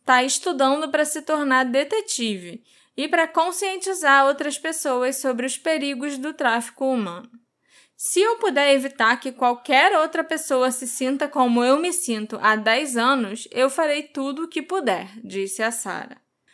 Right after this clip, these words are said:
Como estudante do programa de certificação da Academia Básica de Oficiais de Polícia da Metrotech, o objetivo da Sarah é se tornar uma detetive.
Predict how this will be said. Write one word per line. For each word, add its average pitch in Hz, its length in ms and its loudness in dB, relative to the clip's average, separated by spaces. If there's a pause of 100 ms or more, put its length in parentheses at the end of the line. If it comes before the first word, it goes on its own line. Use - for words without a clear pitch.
(260)
Como 285 240 4
estudante 339 520 0
do 302 120 -4
programa 254 520 2
de 240 140 -6
certificação 311 960 -2
da 233 200 2
Academia 233 640 0
Básica 226 580 2
de 220 220 -2
Oficiais 240 720 0
de 247 160 -2
Polícia 214 560 -6
da 202 160 -2
Metrotech, 233 1000 -2 (440)
o 254 80 0
objetivo 285 840 0
da 370 160 4
Sarah 269 480 2
é 247 140 -2
se 285 180 -6
tornar 330 500 2
uma 339 200 0
detetive. 247 840 -4